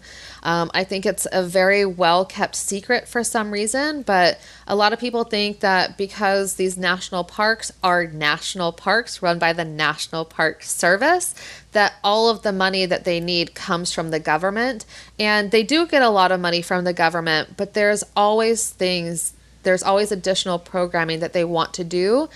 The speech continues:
that they need additional funding for. And that's where a nonprofit like us comes in. Uh, but, like, you know, Yosemite has one, the Grand Canyon has, has a nonprofit attached to it, um, because since these parks are government units,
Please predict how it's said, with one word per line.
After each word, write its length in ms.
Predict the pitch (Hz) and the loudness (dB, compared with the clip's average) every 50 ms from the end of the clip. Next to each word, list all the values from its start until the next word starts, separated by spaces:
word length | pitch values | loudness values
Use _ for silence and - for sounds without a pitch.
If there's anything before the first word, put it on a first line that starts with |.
| - - - _ _ | -18 -20 -20 _ _
that 160 | - 202 196 | -4 -2 0
they 140 | 214 208 202 | 0 0 0
need 200 | 196 196 196 190 | 0 -2 0 0
additional 460 | 190 175 180 175 175 - 180 170 160 | 0 0 0 -2 -2 -2 -4 -6 -6
funding 560 | - - - - - 160 170 165 165 156 156 | -6 -10 -8 -4 -2 -2 -2 -2 -4 -6 -6
for. 500 | 156 - - 170 156 147 131 120 - - - _ | -10 -6 -4 -2 0 0 0 -2 -2 -6 -10 _
And 160 | - 180 175 180 | -8 -4 -2 -2
that's 220 | 190 202 - 208 | -2 -2 -2 -2
where 160 | 214 202 196 | 0 0 2
a 100 | - - 180 | 2 0 -2
nonprofit 680 | 175 180 175 175 190 185 - 185 180 - 190 - - - | -2 -2 -2 -2 -2 -2 -2 -4 -2 -2 -2 -6 -4 -2
like 380 | 165 156 151 151 147 - - _ _ _ _ _ _ - | -2 0 0 -2 -4 -10 -18 _ _ _ _ _ _ 2
us 460 | 208 185 151 170 170 - - - - _ - _ | 2 2 2 2 -2 -4 -6 -8 -10 _ -20 _
comes 300 | - 208 175 170 170 - | -6 -4 -4 -4 -2 0
in. 380 | 175 143 143 143 151 185 220 214 - - - - - - | 0 0 0 0 -2 -4 -6 -10 -12 -18 -18 -18 -12 -2
Uh, 100 | - 240 240 | -2 0 0
but, 140 | - - - | 0 0 2
like, 200 | 294 294 285 302 | 0 0 0 0
you 60 | 294 | 0
know, 80 | 262 | 0
Yosemite 600 | 240 214 214 202 220 - - 302 285 294 262 269 262 | 2 2 0 0 0 0 -2 -2 -2 -2 -2 -2 -2
has 300 | 240 254 247 247 240 233 | 0 0 0 0 0 -2
one, 220 | 233 226 220 214 | -2 -2 -2 -2
the 80 | 202 190 | -2 -2
Grand 280 | - 202 202 190 190 | -2 -2 -2 -2 -4
Canyon 420 | - - 240 247 247 254 247 240 233 | -6 -4 -4 -2 -2 0 -2 -2 -2
has, 340 | 214 220 214 208 214 208 202 - - | 0 2 2 2 0 -2 -6 -8 -4
has 200 | - 214 214 214 | -2 -2 -2 -2
a 60 | 202 | -2
nonprofit 560 | 196 190 190 190 190 196 196 180 - 202 185 | -2 -2 -4 -4 -2 -2 -2 -2 -2 -2 -2
attached 480 | 185 185 - 190 175 - - - - - | -2 -2 0 0 -2 0 -2 -6 -12 -8
to 140 | - 196 185 | -4 -2 0
it, 240 | 180 175 170 - - - - - - - - - | 2 2 0 0 -4 -10 -18 -18 -18 -18 -6 -4
um, 200 | 185 190 180 180 | -2 -2 -2 -2
because 480 | 190 202 202 - 220 202 196 190 185 | -4 -6 -2 0 2 2 2 2 0
since 280 | - - 262 285 294 - | 0 0 0 -2 -2 -4
these 160 | - 240 226 | -4 -6 -6
parks 340 | - - - 202 196 190 - - - | -6 -4 -2 -2 -2 -2 -4 -2 0
are 160 | 214 226 233 | 0 0 2
government 640 | 208 202 180 180 185 175 170 165 165 160 156 - - _ _ - | 2 0 0 2 0 0 2 2 2 2 0 -2 -6 _ _ -12
units, 640 | 175 165 175 175 170 151 139 131 98 - - - | -10 -4 -4 -2 0 0 0 0 -2 -4 -8 -12